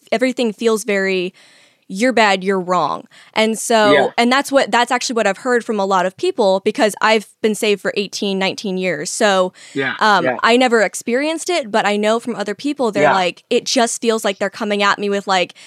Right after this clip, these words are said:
Speaker 1: you know, like, fire and brimstone. And that's what everybody
Speaker 2: Yeah.
Speaker 1: says. It's like, "Fire and brimstone, and I'm going to hell," and blah, blah, blah. And so
Speaker 2: Yeah.
Speaker 1: I think that's the mindset that they have in that, like I was saying, a legalistic type view of ministry.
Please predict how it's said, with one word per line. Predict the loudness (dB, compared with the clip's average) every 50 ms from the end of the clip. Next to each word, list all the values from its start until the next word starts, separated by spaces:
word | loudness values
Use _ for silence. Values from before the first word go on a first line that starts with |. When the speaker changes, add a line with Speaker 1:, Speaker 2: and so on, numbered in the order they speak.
| -20 _
Speaker 1:
you | -4 0 2
know, | 4 4 6 4 4 2 2
like, | 2 2 2 0 -2 -6
fire | _ 0 2 4 4 6 4
and | 4 4 2
brimstone. | 0 0 2 2 2 0 0 0 2 2 2 2 0 -2 -4 -2
And | 0 0 2
that's | 2 2 2
what | 0 0
everybody | 2 2 2 2 2 2
Speaker 2:
Yeah. | 2 0
Speaker 1:
says. | 2 2 2 2 0
It's | -4 -8 -8
like, | -10 -10 _ -10
"Fire | -8 -6 -4 -2 -2
and | 0 0 0
brimstone, | 0 -2 -2 -2 -4 -4 -2 0 0 0 0 0
and | -2 -2
I'm | -2 -2 -2 -2
going | -2 -2 -2
to | -2
hell," | -2 0 2 2 2 2 0
and | -2 -2 -4
blah, | -6 -6 -4
blah, | -2 -2 -2
blah. | -2 0 0 2 2 2 2 0 -2 -8 -20 -20 -20 -10 -4
And | -2 -2 -2 -2 -2
so | 2 2 4 4 4
Speaker 2:
Yeah. | 2 0 0
Speaker 1:
I | 0 0
think | 0 0 0 -2 0 0
that's | 0 0 0 0 -2 -4
the | -6 -2 -2
mindset | 0 2 2 2 2 0 0 -2 -2 -4 -2 -2
that | -2 -2 -2
they | -2 -4
have | -4 -2 0 2 2 2 2
in | 0 0
that, | 0 0 0 0 -4 -8 -16 -20 _ -6
like | -4 -2 -2 0
I | -2 -2
was | -2 -2
saying, | -2 -2 -2 -2 -2
a | -2
legalistic | -2 0 0 2 2 4 4 4 4 4 2 2 -2 -4 -4 -4 -4
type | -6 -6 -6 -6 -6 -8 -12
view | -14 -10 -6 -4 -2 0 -2
of | -2 -2
ministry. | -2 -2 -2 -2 -4 -6 -8 -8 -8 -8 -10 -12